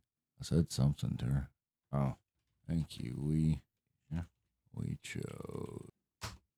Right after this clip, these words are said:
She knows what I'm saying, man. Fuck yeah, fuck yeah. Anyways, <laughs> I mean, we,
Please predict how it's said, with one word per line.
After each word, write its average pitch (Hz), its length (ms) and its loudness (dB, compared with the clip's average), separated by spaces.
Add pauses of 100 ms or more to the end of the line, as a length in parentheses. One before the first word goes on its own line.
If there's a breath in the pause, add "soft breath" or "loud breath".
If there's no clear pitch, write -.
(220)
She - 200 6
knows 120 280 12
what 120 120 12
I'm 120 160 12
saying, 139 420 12
man. 104 380 12 (400)
Fuck 123 240 12
yeah, 156 320 12
fuck 143 280 12
yeah. 90 360 12 (960)
Anyways, 104 640 12 (420)
<laughs> - 360 -2
I 147 200 12
mean, 123 320 12
we, 120 180 12